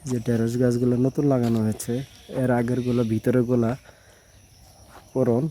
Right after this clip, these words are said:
এগুলো একটু নতুন, এগুলোর ভিতরে নতুন নতুন ঢেঁড়স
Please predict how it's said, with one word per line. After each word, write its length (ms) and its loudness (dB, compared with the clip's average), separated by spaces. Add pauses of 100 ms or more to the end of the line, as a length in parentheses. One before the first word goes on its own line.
(260)
এগুলো 320 2
একটু 180 -8
নতুন, 360 2 (1000)
এগুলোর 300 2
ভিতরে 240 0
নতুন 260 0
নতুন 200 -2 (2750)
ঢেঁড়স 320 2